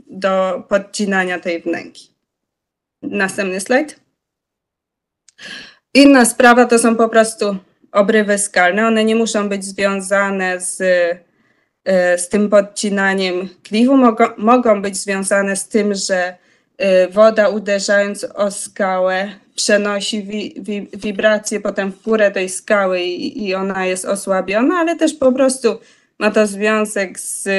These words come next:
z siłami grawitacyjnymi i siłami, które, e, wiążą te, e, cząsteczki ska-, skały ze sobą. E, następny slajd.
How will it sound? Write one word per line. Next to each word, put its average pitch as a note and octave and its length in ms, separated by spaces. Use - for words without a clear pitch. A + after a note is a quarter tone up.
z - 80
siłami G#3 500
grawitacyjnymi G3+ 1040
i G3+ 40
siłami, G3 560
które, F#3+ 480
e, F3+ 300
wiążą G3+ 560
te, F#3 160
e, F3+ 60
cząsteczki F#3+ 680
ska-, - 420
skały F#3 380
ze F3+ 160
sobą. F3 480
E, F#3+ 160
następny G3+ 540
slajd. C4 440